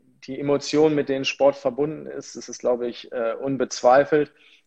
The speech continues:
Aber wir haben eben auch gesagt, so, was ist der, was ist der nächste Schritt? Was ist so das nächste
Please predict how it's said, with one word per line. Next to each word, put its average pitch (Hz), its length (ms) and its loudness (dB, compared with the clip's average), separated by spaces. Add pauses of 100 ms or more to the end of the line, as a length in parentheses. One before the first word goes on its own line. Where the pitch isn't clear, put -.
(120)
Aber 127 320 -4
wir 131 100 0
haben 135 120 -6
eben 135 200 -6
auch 120 180 -8
gesagt, 127 300 -6
so, 127 120 -8
was 127 180 0
ist 139 160 -6
der, 127 200 0
was 123 160 -2
ist 135 160 -12
der 123 80 -4
nächste 131 360 -6
Schritt? - 240 -10
Was - 120 -6
ist 131 120 -8
so 127 80 -6
das 120 180 -2
nächste 135 680 2